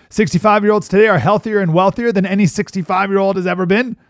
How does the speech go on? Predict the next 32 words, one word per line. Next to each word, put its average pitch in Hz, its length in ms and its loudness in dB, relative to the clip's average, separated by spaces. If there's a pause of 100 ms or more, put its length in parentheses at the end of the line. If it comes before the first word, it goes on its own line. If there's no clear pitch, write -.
(200)
And 113 60 -4
if 110 80 -4
you 117 60 2
hit 151 160 4
sixty-five, 175 840 0
you're 139 100 -2
likely 165 320 0
to 160 60 2
live 160 160 2
another 165 220 2
twenty 185 580 -4
years. 180 580 2 (280)
We 143 140 -2
also 175 260 2
have 170 80 2
a 160 80 4
record 185 420 0
number 170 300 2
of 143 100 -2
people 147 300 2
over 131 120 2
sixty-five 123 600 -4
who 180 80 4
are 202 120 4
working. 180 540 -2 (480)
In 113 80 -8
nineteen 147 340 0
ninety, 165 300 4
it 160 40 2
was 143 120 0
eleven 175 600 2
percent - 600 -4